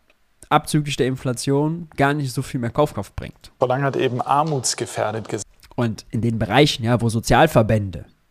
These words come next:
Speaker 1: alle durch die Bank sagen, wo wir hin müssten, ja, dann müsste es Aufschläge von hundertfünfzig, zweihundert Euro und so weiter geben. Ja, so, so müsste man ungefähr hochgehen, damit man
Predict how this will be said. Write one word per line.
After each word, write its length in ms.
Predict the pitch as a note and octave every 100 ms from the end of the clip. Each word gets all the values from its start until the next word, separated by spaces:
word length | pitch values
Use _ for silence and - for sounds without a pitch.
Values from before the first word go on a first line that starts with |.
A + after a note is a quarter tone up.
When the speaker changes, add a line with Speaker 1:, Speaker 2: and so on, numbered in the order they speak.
| _ _ _ _ _ _ -
Speaker 1:
alle 260 | C#3 B2
durch 240 | A2+ D3 -
die 100 | A#2+
Bank 300 | C3 C3 G#2
sagen, 340 | B2 B2+ A#2+
wo 100 | A#2+
wir 80 | A2+
hin 240 | A2+ D#3+
müssten, 460 | A2 G#2 - - G2+
ja, 240 | A2+ B2+ - - _ _ -
dann 100 | A2
müsste 240 | A#2+ -
es 100 | G#2
Aufschläge 520 | G2+ A#2+ - A2+ G#2+
von 460 | G2+ A2 G#2 F#2+ A2+ - _
hundertfünfzig, 600 | C3+ A#2+ A2 C#3 B2+ A#2+
zweihundert 340 | - C3 A#2+ A2+
Euro 300 | D3 C#3 A2+
und 140 | A2
so 100 | B2+
weiter 280 | C#3 D#3 G2+
geben. 380 | F#2 G#2+ - F2
Ja, 200 | C3 A#2+
so, 180 | G#2+ -
so 240 | A2+ C#3
müsste 380 | D#3 D3 C3+ -
man 160 | B2+ A2+
ungefähr 420 | C3+ A#2+ A2+ G#2
hochgehen, 520 | C3+ D3 - F#2+ A#2+ - - - - - _ _
damit 260 | - A#2+ D3+
man 320 | A2 A#2+ A#2+